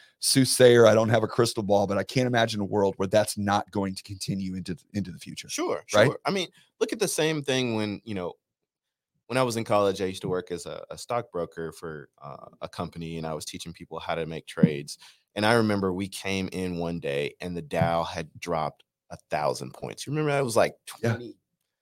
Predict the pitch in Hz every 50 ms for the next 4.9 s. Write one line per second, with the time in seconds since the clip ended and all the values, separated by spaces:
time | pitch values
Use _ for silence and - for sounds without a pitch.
0 | _ _ _ _ _ 135 113 95 90 90 90 82 58 64 - - - - - 120
1 | 117 107 - - - 110 107 107 104 107 107 107 98 - 104 104 107 107 92 76
2 | - - 104 - 104 101 101 98 98 95 98 92 90 92 95 - 165 185 - -
3 | 104 123 143 143 143 139 139 139 151 156 151 151 151 147 147 143 127 127 - -
4 | 196 226 220 160 131 127 139 139 135 143 147 - 170 165 - - 180